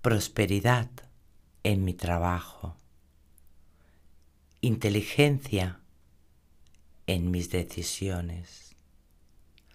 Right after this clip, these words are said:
paz en mi mente, seguridad para mí y todos mis seres queridos. Y sobre todo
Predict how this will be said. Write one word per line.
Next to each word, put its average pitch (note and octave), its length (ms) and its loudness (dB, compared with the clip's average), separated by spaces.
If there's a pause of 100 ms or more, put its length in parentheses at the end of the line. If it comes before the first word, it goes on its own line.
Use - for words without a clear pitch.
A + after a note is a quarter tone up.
(920)
paz - 460 2 (1300)
en F2+ 260 0
mi F2+ 120 0
mente, F2 640 -4 (2000)
seguridad A#2 880 0 (960)
para F#2+ 260 2
mí C3+ 400 0 (720)
y G2 120 -2
todos D3 720 0
mis F#2+ 140 -2
seres F2+ 640 -2
queridos. E2 1040 -8 (2250)
Y G2 100 0
sobre F2+ 440 0
todo G#2+ 520 0